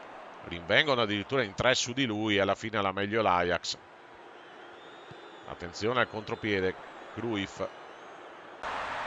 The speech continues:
Interviene ancora all'Olympia Stadion, siamo alla fine del primo tempo, il Bayern si porta sul tre a uno con Gerd Müller, che in area di rigore zittisce un po' anche le polemiche attorno al, all'attaccante, che ultimamente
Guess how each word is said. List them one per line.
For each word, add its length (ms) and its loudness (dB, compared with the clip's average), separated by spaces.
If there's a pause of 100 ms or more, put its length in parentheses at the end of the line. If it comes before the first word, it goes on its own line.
(140)
Interviene 580 6
ancora 320 8
all'Olympia 520 8
Stadion, 540 10
siamo 300 6
alla 120 8
fine 220 2
del 140 10
primo 220 4
tempo, 280 6
il 80 8
Bayern 480 10
si 120 2
porta 260 6
sul 160 2
tre 160 8
a 80 12
uno 240 6
con 240 -2
Gerd 320 8
Müller, 600 8 (420)
che 240 6
in 180 4
area 200 10
di 80 0
rigore 260 6
zittisce 480 2
un 140 4
po' 260 8
anche 300 4
le 100 4
polemiche 560 6
attorno 500 2
al, 200 6
all'attaccante, 1120 6
che 80 -2
ultimamente 600 2